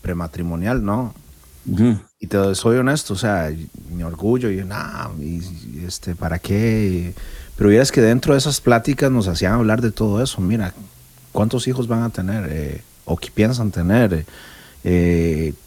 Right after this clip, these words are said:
Speaker 1: habían pláticas hasta de presupuesto, habían pláticas de, de todo eso que nos hacían hablar de cosas que tal vez que no son normales cuando estás de novio, ¿no? Entonces,
Speaker 2: Ajá.
Speaker 1: eh, no sé, eh, ¿tú cuánto tienes de casado, bro?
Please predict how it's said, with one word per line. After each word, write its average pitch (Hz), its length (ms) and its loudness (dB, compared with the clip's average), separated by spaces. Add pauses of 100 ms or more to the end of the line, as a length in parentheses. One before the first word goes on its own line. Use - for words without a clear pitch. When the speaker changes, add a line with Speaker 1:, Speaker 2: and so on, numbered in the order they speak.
(140)
Speaker 1:
habían 90 300 2
pláticas 117 440 2
hasta 104 240 -2
de 82 100 -2
presupuesto, 92 800 0
habían 90 260 2
pláticas 104 520 0
de, 87 200 0
de 82 120 -4
todo 107 260 2
eso 135 140 2
que - 80 0
nos 110 160 2
hacían 113 260 2
hablar 131 280 4
de 131 80 0
cosas 131 340 -2
que 117 100 -2
tal 90 200 -4
vez 117 240 -2 (540)
que 107 100 0
no 104 100 4
son 127 160 4
normales 117 440 4
cuando 98 200 0
estás 95 260 -2
de 98 100 0
novio, 92 340 0
¿no? 101 240 -4 (320)
Entonces, 101 500 0
Speaker 2:
Ajá. 95 200 -4 (320)
Speaker 1:
eh, 90 420 0 (100)
no 104 140 0
sé, 165 180 0 (200)
eh, 101 340 2 (100)
¿tú - 120 2
cuánto 165 260 2
tienes 165 240 4
de 165 100 4
casado, 101 420 0
bro? 95 240 0